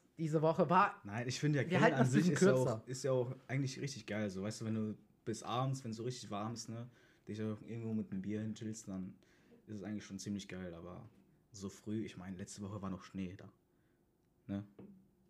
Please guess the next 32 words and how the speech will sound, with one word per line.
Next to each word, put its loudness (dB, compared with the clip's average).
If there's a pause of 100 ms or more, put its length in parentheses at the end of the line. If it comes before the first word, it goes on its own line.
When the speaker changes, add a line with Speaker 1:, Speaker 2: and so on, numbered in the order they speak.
(120)
Speaker 1:
Es 4
war 10
Schnee. 6 (520)
Speaker 2:
Es -12
war -6
Schnee. -2
Speaker 1:
Es 2
war 8
Schnee. 6 (180)
Und 6
dann 8
auf 6
einmal 6
so 8
warm. 6
Ich -4
mein, 6
ich -2
mag 4
Wärme. 0 (520)
Speaker 2:
Ja. -2
Speaker 1:
Ich 4
hab 6
auch 6
echt 0 (1500)
nur 8
ein 2
T-Shirt 4
angehabt 6
unter 6
der 8
Jacke. 4